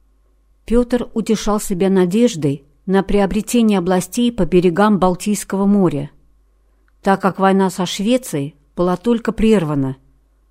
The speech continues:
но далеко еще не окончена. Второй период ее начался весной тысяча семьсот двенадцатого года.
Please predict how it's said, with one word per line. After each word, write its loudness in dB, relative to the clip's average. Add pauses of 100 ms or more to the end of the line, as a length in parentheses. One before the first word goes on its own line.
(140)
но 0
далеко 2
еще 0
не 2
окончена. -2 (920)
Второй 2
период 2
ее 0 (500)
начался 0
весной 2
тысяча -4
семьсот -2
двенадцатого 0
года. -2